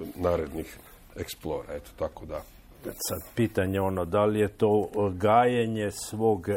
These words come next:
Speaker 2: ega ako
Speaker 1: Pusti
Speaker 2: to
Speaker 1: sad
Speaker 2: stavi-,
Speaker 1: ego.
Speaker 2: ajde, kako ne, to, to mi je posao, moram o tome razmišljati.
Speaker 1: Ma dobro, ali ljudi su ponosni što ti mogu uručiti jedan takav skromni dar i nama to puno znači.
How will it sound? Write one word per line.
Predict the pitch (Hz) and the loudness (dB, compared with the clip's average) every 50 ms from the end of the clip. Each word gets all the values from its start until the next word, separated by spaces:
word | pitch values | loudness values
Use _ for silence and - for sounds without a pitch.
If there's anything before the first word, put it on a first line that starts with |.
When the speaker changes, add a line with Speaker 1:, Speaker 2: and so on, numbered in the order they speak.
| - - | -2 -2
Speaker 2:
ega | 117 120 120 120 117 113 117 156 151 - - - - - - - - | 0 2 2 2 2 4 4 4 4 4 0 -8 -18 -20 -18 -8 -4
ako | - 110 | -2 0
Speaker 1:
Pusti | - - - - - | 2 2 2 0 2
Speaker 2:
to | - 143 | 4 6
Speaker 1:
sad | 113 92 90 98 | 6 6 6 6
Speaker 2:
stavi-, | 98 - 120 123 | 6 6 6 6
Speaker 1:
ego. | - - - - - - - | 4 2 0 -6 -14 -10 -8
Speaker 2:
ajde, | - - - | -8 -8 2
kako | - 226 208 110 101 117 | 4 4 4 6 4 2
ne, | 113 110 107 95 - - 127 107 - - | 2 2 0 -2 -2 -4 -6 -6 0 0
to, | 143 123 98 - - | 0 0 0 -2 -2
to | - 139 | -2 0
mi | 135 127 117 | 2 2 2
je | 110 | 0
posao, | - - 156 127 82 73 - 90 90 | 0 0 0 0 0 0 -2 -2 0
moram | 95 110 123 123 | 2 4 4 4
o | |
tome | 104 - 123 127 127 123 | 4 4 2 4 4 4
razmišljati. | 117 120 104 101 110 113 92 - 247 277 277 262 | 4 4 2 0 -2 -4 -4 -2 2 4 4 6
Speaker 1:
Ma | 285 285 233 | 6 6 6
dobro, | 220 185 151 143 139 | 6 6 8 8 8
ali | 131 131 135 | 8 6 6
ljudi | 143 160 165 147 127 131 120 113 107 98 98 - - | 6 6 6 6 4 4 4 4 2 0 -2 -8 -6
su | - 113 | -6 -6
ponosni | - - 143 143 135 127 113 107 - - 110 104 | -2 2 6 6 6 6 4 2 0 -2 -2 -2
što | - - - 107 107 101 90 92 101 110 110 104 101 - - - | -2 0 2 4 4 4 2 0 -6 -8 -10 -10 -12 -14 -4 -2
ti | 117 104 | 0 2
mogu | 110 117 113 101 95 92 90 87 82 - - - - - - - - - - - | 4 4 4 4 2 2 0 0 -2 -4 -6 -8 -8 -8 -8 -12 -14 -14 -8 -4
uručiti | 107 110 110 117 107 - - - - - | 0 2 2 2 2 0 -4 -6 -2 0
jedan | 98 92 85 85 80 | 2 2 2 2 2
takav | - - 101 - - 95 80 78 76 - - - - - - - - | 2 2 2 2 0 -2 -4 -4 -6 -10 -14 -16 -16 -16 -14 -16 -10
skromni | - - 104 107 98 82 82 82 82 80 78 80 80 - 76 - 85 87 | -2 2 4 4 4 2 0 -2 -4 -4 -6 -8 -8 -10 -12 -12 -2 2
dar | 113 107 104 101 | 4 6 6 4
i | 92 90 | 4 4
nama | 98 95 92 90 | 4 4 4 4
to | 82 - - 101 87 - - | 2 0 -2 -2 -2 -2 -4
puno | 104 101 98 87 82 | -4 -2 -2 -2 -2
znači. | 80 80 95 98 92 - - - 87 | 0 2 4 4 4 4 0 -6 -10